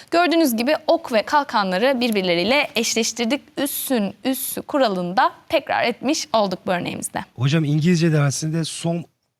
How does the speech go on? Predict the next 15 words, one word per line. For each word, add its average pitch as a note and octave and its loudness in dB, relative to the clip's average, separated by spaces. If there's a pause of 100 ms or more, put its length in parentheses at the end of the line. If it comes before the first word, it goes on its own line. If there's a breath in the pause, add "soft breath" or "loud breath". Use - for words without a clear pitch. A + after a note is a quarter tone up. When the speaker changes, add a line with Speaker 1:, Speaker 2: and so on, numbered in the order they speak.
(180)
Speaker 2:
ok D#3 0
kaldığında C#3 0 (160)
hep D#3+ -4
ben E3 2
cevaplıyorum. A2+ -4 (220)
Speaker 1:
<laughs> A#3+ 2
Öyle C#4 4
mi? C4 0
Tamam, A#3+ 2
bundan C4+ 4
sonra B3+ 2
da D#4 2
son E4+ 4
ok D#4 4
kaldığında D4+ 4